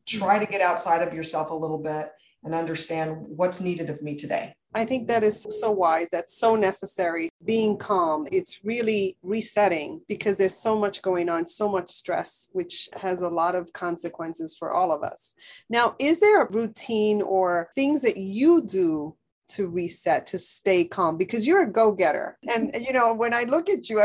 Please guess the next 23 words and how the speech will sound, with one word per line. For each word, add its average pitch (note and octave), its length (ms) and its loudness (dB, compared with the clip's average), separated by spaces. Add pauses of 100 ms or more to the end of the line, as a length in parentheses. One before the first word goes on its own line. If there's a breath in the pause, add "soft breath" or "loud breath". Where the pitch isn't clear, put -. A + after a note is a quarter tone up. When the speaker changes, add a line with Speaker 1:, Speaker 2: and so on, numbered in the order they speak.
(140)
Speaker 2:
I A3 80 2
see C#4 560 -4
confidence, A#3+ 960 0
I G#3 140 4
see G#3+ 520 -4
leadership, A#3 680 0 (400 loud breath)
I G#3 160 4
see A3 420 -2
joy. F#3 680 4 (320)
So C4 460 -4
how C#4+ 260 2
do F#4 100 6
you B3+ 440 0
stay B3 540 -2
that F3 280 2
way? D#3 240 -4
Because F3+ 600 -2
you're A3+ 500 -2
working A#3+ 420 0
with F#3 160 2
high G#3 300 2
stakes G3+ 600 0
situations. - 960 -6